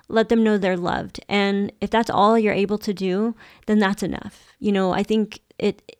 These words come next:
we feel this pressure as parents that we're supposed to teach them everything, you know, like, they need to know everything. We gotta do these family home evening lessons. We gotta read these books with them. And, but what if we just let all that go and accept it, a-, and allowed them to learn at,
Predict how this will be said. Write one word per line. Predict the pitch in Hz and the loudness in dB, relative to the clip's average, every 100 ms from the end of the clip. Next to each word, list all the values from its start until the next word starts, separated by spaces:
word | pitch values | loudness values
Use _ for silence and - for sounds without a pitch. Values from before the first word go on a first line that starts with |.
| _ | _
we | 208 214 | -4 -4
feel | - 220 185 | 2 2 2
this | 185 185 | -2 -6
pressure | - 190 190 | -6 -6 -4
as | 175 | -6
parents | - 196 180 - | -4 -4 -4 -6
that | 160 | -8
we're | |
supposed | 175 202 226 220 | -8 -2 -2 0
to | 269 | -2
teach | 262 | -4
them | 247 277 | -2 0
everything, | 277 302 294 294 285 285 | 0 -2 -2 -2 2 2
you | |
know, | 277 254 | 2 -2
like, | 254 | -2
they | - | -2
need | 254 | 0
to | 254 | 0
know | 254 | 2
everything. | 247 240 254 | 2 2 2
We | 240 | 2
gotta | 226 226 | 2 0
do | 240 | 0
these | 233 220 - - | -2 -4 -4 0
family | 233 240 | 2 4
home | 240 | 4
evening | 240 240 | 4 4
lessons. | 240 220 254 233 | 4 2 2 2
We | 226 | 2
gotta | 226 226 - - - - - | 4 2 0 -12 -16 -14 2
read | 262 | 4
these | 247 247 | 6 6
books | 262 247 - | 6 4 0
with | 240 | 0
them. | 247 233 240 226 | 2 4 4 4
And, | 214 214 - - - | 2 -2 -12 -20 -4
but | 226 - | 0 4
what | 233 | 4
if | 247 - 233 | 4 0 -4
we | 220 | -2
just | 214 208 - - - - | 2 0 0 -10 -20 -14
let | 190 208 214 | -4 0 4
all | 208 | 4
that | 202 190 208 | 2 0 0
go | 202 196 226 226 | 0 2 0 0
and | 180 190 190 - | -2 -2 -4 -6
accept | 196 - 208 202 - | -10 -4 -4 -4 -4
it, | 190 - | -4 -2
a-, | 214 - | -2 0
and | 220 214 208 - _ | 2 4 2 -2 _
allowed | 214 214 208 220 214 220 | 0 2 4 4 2 -2
them | 180 208 202 202 - _ _ _ | -2 0 0 -2 -6 _ _ _
to | - 214 190 | -4 -4 -2
learn | 196 202 214 214 220 226 | -2 -2 0 0 -4 -8
at, | - | -10